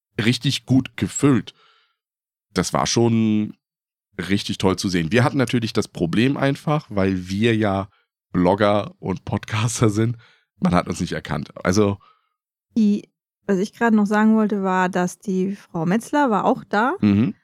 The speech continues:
Speaker 2: Ähm, und die hat gerade auch, hat da gestanden, hat sich das angeguckt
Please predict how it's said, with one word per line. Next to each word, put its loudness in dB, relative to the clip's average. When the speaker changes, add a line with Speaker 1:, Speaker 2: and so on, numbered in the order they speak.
Speaker 2:
Ähm, 2
und 2
die 0
hat -4
gerade 0
auch, 0
hat -6
da 0
gestanden, 0
hat 0
sich -6
das -4
angeguckt 0